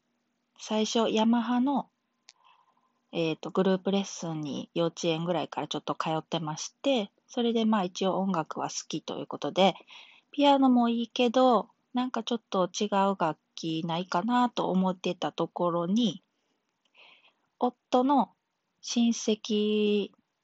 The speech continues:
の、夫のいとこのお姉さんかな？いとこのお姉さんのお子さんで、チェロをやってる方がいて、それをまあ、見せていただいたときに、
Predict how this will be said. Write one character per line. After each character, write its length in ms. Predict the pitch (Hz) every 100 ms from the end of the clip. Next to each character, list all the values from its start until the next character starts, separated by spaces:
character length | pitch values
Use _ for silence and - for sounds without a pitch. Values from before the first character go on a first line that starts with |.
| _ _ _ _ -
の、 600 | 208 202 196 190 185 175
夫 320 | 202 - -
の 160 | 208 190
い 80 | 214
と 180 | - 262
こ 140 | 170
の 120 | 147
お 40 | 147
姉 160 | 170
さ 140 | - 131
ん 20 |
か 160 | -
な？ 100 | 208 247 - - - -
い 80 |
と 120 | 226 269
こ 140 | 214
の 100 | 175
お 40 |
姉 160 | 180 190
さ 200 | 175 160
ん 100 | 143
の 160 | 143 -
お 60 |
子 160 | - 160
さ 220 | - 151
ん 180 | 151 165 -
で、 240 | 214 - _ _ _ _
チ 120 | -
ェ 40 | 185
ロ 100 | 151
を 60 |
や 100 | 151
っ 20 |
て 160 | 147 -
る 120 | -
方 300 | - 151 143
が 120 | -
い 140 | - 165
て、 320 | _ 226 - _ _ _ _ _ - - - _ _ _ _
そ 160 | - 247
れ 100 | 233
を 160 | 226
ま 300 | 220 202 160
あ、 40 | - _ _ _ _ _ _
見 120 | 180
せ 140 | 175 170
て 120 | 165
い 60 | 165
た 140 | 180
だ 100 | 170
い 60 | 151
た 100 | -
と 140 | -
き 160 | - 180
に、 320 | 214 185 185